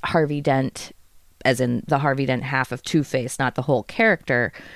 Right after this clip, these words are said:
like, is still in love with her and still has all of the honor f-, and feelings for her and all of that. So, of course, that's gonna affect his actions. That was, I think, one of the few places where I felt a little lost of, like, "Why are we including this so much?"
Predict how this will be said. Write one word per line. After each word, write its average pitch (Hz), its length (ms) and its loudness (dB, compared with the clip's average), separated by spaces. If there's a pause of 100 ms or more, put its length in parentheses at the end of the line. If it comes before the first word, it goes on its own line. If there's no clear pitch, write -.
(240)
like, - 140 -12
is - 80 -10
still - 220 -6
in 117 120 -4
love 220 160 6
with 214 140 2
her 175 420 6
and 117 160 -2
still 117 640 0 (400)
has 120 500 -2 (100)
all 127 160 2
of 123 140 -2
the 120 180 -2
honor 156 360 2
f-, - 240 -12 (100)
and 120 220 -4
feelings 240 480 2
for 208 100 -6
her 180 220 0
and 151 100 -2
all 123 160 -6
of - 80 -8
that. 156 340 2 (840)
So, 165 100 -4
of 143 120 -8
course, 156 200 2
that's - 220 -6
gonna 143 160 -2
affect - 320 -4
his - 160 -6
actions. - 600 -2 (540)
That 196 260 6
was, 339 100 2
I 262 120 6
think, 226 240 -2
one 175 180 0
of 175 140 0
the 160 80 -2
few 269 340 0
places 160 560 0
where 151 140 0
I 143 100 2
felt 147 320 2
a 151 60 2
little 147 400 4
lost - 580 -4
of, 175 140 -2
like, 160 160 -4
"Why 170 380 4
are 202 140 2
we 185 180 -2
including 160 600 -2
this - 340 -8
so - 440 -4
much?" - 580 -6